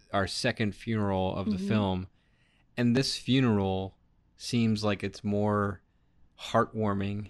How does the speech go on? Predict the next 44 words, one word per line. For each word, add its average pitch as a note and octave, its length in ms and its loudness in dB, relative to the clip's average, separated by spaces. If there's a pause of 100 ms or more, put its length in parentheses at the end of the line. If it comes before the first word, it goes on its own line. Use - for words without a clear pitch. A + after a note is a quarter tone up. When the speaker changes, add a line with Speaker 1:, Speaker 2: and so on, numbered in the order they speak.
Speaker 2:
Mm-hmm. G#3 400 -2 (180)
More G#3+ 160 -2
Speaker 1:
than G#2+ 220 4
the, G2+ 180 0
Speaker 2:
emotional. - 160 -8
Speaker 1:
than G#2+ 140 -2
his G#2 200 -2
mother's A2 460 0
funeral. F#2 480 -6
Speaker 2:
Yeah. G#3+ 440 -2
Speaker 1:
And G#2 180 -6 (140)
actually, A2+ 480 -4
Andrew A2+ 420 -2
opens A2+ 340 -2
up C3 160 -2 (420)
more A2+ 440 4
in G#2+ 160 4
this D3 180 2
funeral G#2 380 0
than G#2 100 -2
he G#2 80 -2
does G#2+ 180 0
at G#2+ 100 -2
his G#2+ 100 -4
mother's A#2+ 300 -2
funeral, F#2+ 280 -2
which G#2 160 -8
is, G#2 220 -12
which G#2+ 180 -8
is G2+ 100 -8
crazy. B2 380 -2 (200)
Speaker 2:
Yeah. B3 320 -2 (120)
Speaker 1:
And A2+ 140 2
the G#2+ 60 2
colors A#2+ 420 2
are, G#2 280 0
are A2 260 -4 (320)
so, A#2 400 2
you A2+ 80 2
know, G#2 120 2
warm, A2+ 380 2
and G#2 100 0
there's G2 320 -2
the, F#2+ 360 -4